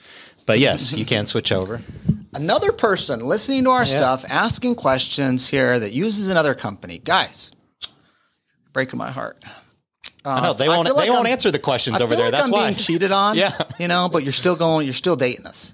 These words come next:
Speaker 1: Yeah.
Speaker 2: You know?
Speaker 1: Just move over.
Speaker 2: Yeah,
Speaker 1: <laughs>
Speaker 2: like, ask those questions. No. Um, no, I love the question 'cause you wanna come over here. So
Speaker 1: Yeah.
Speaker 2: I appreciate that. Um, <laughs> and Laurie, you need to do the same, all right?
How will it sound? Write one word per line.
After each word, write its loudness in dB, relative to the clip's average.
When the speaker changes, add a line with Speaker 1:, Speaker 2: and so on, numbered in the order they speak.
Speaker 1:
Yeah. -10
Speaker 2:
You -4
know? 0
Speaker 1:
Just -4
move 4
over. 2
Speaker 2:
Yeah, 0
Speaker 1:
<laughs> -20
Speaker 2:
like, 0
ask -2
those -4
questions. -4
No. 2
Um, 4
no, -2
I 0
love 2
the -8
question -2
'cause -8
you -6
wanna -4
come -8
over -8
here. -20
So -6
Speaker 1:
Yeah. -2
Speaker 2:
I -2
appreciate -10
that. -12
Um, 4
<laughs> -10
and 0
Laurie, 2
you -4
need 2
to -2
do 0
the -4
same, -4
all -2
right? 0